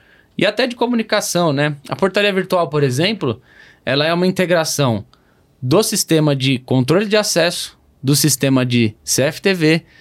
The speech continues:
do sistema de rede e do sistema de telefonia.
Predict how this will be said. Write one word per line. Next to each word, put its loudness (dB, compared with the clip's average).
do 0
sistema 2
de 2
rede 0
e 0
do 2
sistema 0
de -2
telefonia. 0